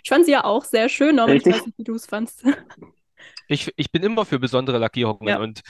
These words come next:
Speaker 3: sowas haben wir noch nicht gesehen und da bin ich immer dafür.
Speaker 1: So ist es, da bin ich ganz bei dir oder beziehungsweise bei euch.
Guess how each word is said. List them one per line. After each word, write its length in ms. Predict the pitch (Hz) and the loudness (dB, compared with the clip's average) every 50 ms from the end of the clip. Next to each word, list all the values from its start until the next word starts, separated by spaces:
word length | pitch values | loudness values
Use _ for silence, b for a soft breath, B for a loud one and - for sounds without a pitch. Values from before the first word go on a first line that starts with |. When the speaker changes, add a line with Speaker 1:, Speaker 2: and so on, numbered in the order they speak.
| 131 B | -20 B
Speaker 3:
sowas 280 | B - 143 156 151 - | B 0 2 2 2 2
haben 120 | 160 156 151 | 0 -2 -2
wir 100 | - 156 | -6 -4
noch 120 | 147 143 143 | -2 -2 -4
nicht 140 | 143 - | -4 -6
gesehen 300 | - 135 123 151 175 220 | -8 -4 -2 0 -2 0
und 240 | 196 165 165 151 - - | -2 -6 -8 -8 -12 -8
da 160 | - - 123 123 | -4 -2 -2 0
bin 120 | 135 139 | 0 -2
ich 80 | 127 117 | -4 -4
immer 160 | 147 165 165 | -2 0 0
dafür. 320 | 170 170 - 208 175 110 - _ _ _ _ _ _ _ _ _ _ _ _ | 0 0 0 0 -2 -2 -2 _ _ _ _ _ _ _ _ _ _ _ _
Speaker 1:
So 200 | - - 202 190 | -4 0 0 0
ist 160 | 196 196 - | 0 -2 -2
es, 180 | 196 185 - - | -4 -4 -2 0
da 140 | - 202 196 | 0 0 2
bin 160 | 202 214 208 | 2 2 0
ich 160 | 208 202 - | 0 -2 -2
ganz 320 | - 202 208 233 - - _ | -2 0 0 -2 -4 -6 _
bei 240 | - 202 190 208 226 | -2 0 0 2 2
dir 160 | 220 196 196 | 2 2 2
oder 140 | 196 196 196 | 2 0 0
beziehungsweise 600 | 202 196 - - 190 190 185 - 185 185 196 196 | -2 -4 -6 -6 -8 -6 -2 0 0 2 0 0
bei 240 | - 190 185 - | 2 0 0 0
euch. 400 | - - 190 180 180 226 277 - | 2 2 4 4 4 4 2 0